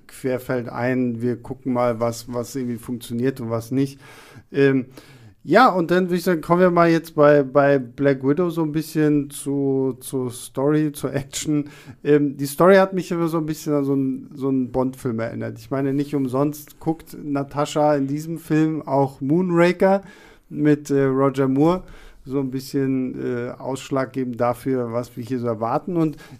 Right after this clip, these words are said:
das fand ich eigentlich auch ganz cool, dass man wirklich, wir auch an verschiedene Orte reisen, dass hier,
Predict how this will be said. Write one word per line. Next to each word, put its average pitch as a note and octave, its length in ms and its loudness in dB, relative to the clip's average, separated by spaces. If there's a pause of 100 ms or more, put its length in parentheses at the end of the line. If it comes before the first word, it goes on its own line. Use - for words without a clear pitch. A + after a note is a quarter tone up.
das F#3 200 4
fand D4 180 6
ich C#4+ 140 2
eigentlich G#3+ 240 2
auch F3 160 2
ganz F3 320 -2
cool, D3+ 180 0
dass B2+ 300 -8
man C#3+ 260 0
wirklich, D3 560 -2
wir C3+ 340 2
auch C#3 200 -4
an C3+ 120 0
verschiedene D3+ 480 -2
Orte E3 400 2
reisen, D3 760 4
dass C#3 280 -2
hier, C#3+ 440 -2